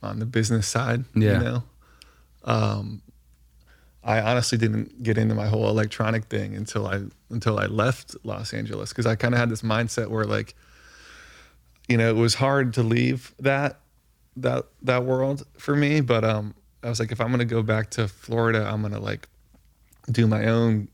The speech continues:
Speaker 1: creative shit and, like, do my own music," you know?
Speaker 2: Yeah, well,
Speaker 1: To
Speaker 2: what
Speaker 1: sort of subsidize the, the loss that I
Speaker 2: Yeah.
Speaker 1: was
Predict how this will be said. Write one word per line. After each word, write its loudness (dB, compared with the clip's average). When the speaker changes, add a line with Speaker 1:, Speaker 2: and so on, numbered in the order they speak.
Speaker 1:
creative 0
shit -4
and, -4
like, -4
do 2
my 4
own 4
music," -4
you -4
know? -2
Speaker 2:
Yeah, 2
well, 0
Speaker 1:
To 4
Speaker 2:
what 4
Speaker 1:
sort 4
of 0
subsidize 0
the, -4
the -8
loss -6
that -6
I 2
Speaker 2:
Yeah. 4
Speaker 1:
was -4